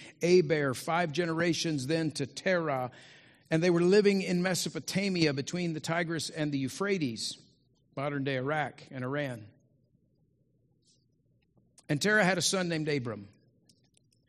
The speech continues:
So we said last week that God is still on the move. And that he's fulfilling this promise from Genesis three fifteen that, that the seed of the woman would bruise the head of the serpent.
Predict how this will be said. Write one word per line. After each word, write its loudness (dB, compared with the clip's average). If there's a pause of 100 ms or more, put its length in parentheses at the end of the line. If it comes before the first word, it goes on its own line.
(180)
So -2
we 2
said 2
last 4
week -2 (880)
that 2
God 2
is -2
still 0
on -2
the -2
move. -6 (1800)
And 4
that 4
he's 2
fulfilling 2
this 0
promise -2
from -2
Genesis 0
three -2
fifteen -2
that, 0 (300)
that 2
the -4
seed 2
of 4
the 2
woman 0
would 0
bruise 0
the 0
head 4
of -2
the -2
serpent. -4